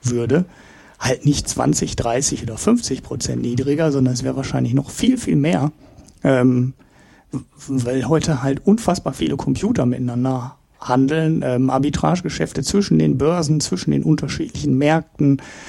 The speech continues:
zwischen den unterschiedlichen, ähm, Konstruktionen wie C F D und Aktie und, ähm, Index und ich weiß nicht was allem gemachen. Und diese ganzen Geschäfte, die würden sich alle nicht mehr lohnen und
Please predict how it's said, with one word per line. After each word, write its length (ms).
zwischen 260
den 140
unterschiedlichen, 920
ähm, 380
Konstruktionen 840
wie 100
C 280
F 120
D 240
und 160
Aktie 500
und, 460
ähm, 300
Index 640
und 180
ich 160
weiß 180
nicht 160
was 140
allem 400
gemachen. 500
Und 220
diese 180
ganzen 260
Geschäfte, 400
die 160
würden 140
sich 240
alle 180
nicht 160
mehr 160
lohnen 480
und 320